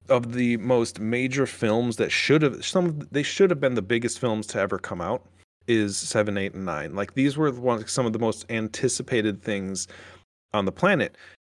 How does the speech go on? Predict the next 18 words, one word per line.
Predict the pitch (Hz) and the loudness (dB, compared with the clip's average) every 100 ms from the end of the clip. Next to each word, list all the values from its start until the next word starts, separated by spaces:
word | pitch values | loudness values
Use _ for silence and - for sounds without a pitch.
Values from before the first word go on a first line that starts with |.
| - | 0
And, | 131 117 113 113 113 110 139 | 2 4 4 2 0 -4 -10
y-, | 117 - | -12 -12
you | 131 127 | -6 0
know, | 117 104 107 | 2 4 2
it, | 117 - 53 - - _ _ - | -2 -8 -16 -20 -20 _ _ -10
you | 123 113 | -6 0
gave | 139 165 | 2 2
it | 156 | 0
to | 131 | -2
J | 123 113 | 0 2
J | 113 | 2
Abrams | 98 107 107 107 104 - | 2 2 0 -2 -4 -8
to | - | -8
do | 104 98 | -4 -2
the | |
first | 95 110 104 - | 0 0 0 -2
one, | 104 98 101 | -4 -4 -2
which, | 110 - | -2 -4